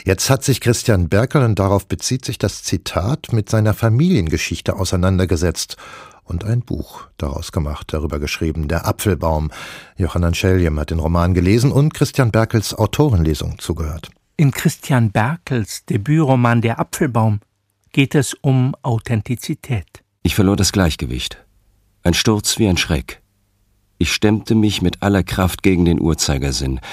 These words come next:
Speaker 3: Noch während ich fiel oder schwebte, noch bevor mein sechsjähriger Kopf auf die Steinplatten schlug, sah ich ihn in seiner schlichten Schönheit.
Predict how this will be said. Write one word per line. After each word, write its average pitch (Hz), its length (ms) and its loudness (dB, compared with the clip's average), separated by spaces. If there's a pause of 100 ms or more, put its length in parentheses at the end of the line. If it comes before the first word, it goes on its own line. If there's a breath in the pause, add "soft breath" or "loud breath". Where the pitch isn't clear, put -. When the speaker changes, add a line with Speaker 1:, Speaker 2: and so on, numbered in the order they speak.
(120)
Speaker 3:
Noch 90 200 2
während 120 320 2
ich - 240 -4
fiel 98 420 2
oder 82 240 0
schwebte, 95 680 0 (300 loud breath)
noch - 160 2
bevor 113 340 2
mein 92 220 4
sechsjähriger 90 640 2
Kopf - 400 -4
auf - 140 -6
die 85 100 -2
Steinplatten 87 640 2
schlug, 87 460 0 (540 soft breath)
sah 87 320 2
ich - 260 -6
ihn 67 240 -6
in 80 180 -2
seiner 76 280 0
schlichten - 420 -4
Schönheit. 65 600 -2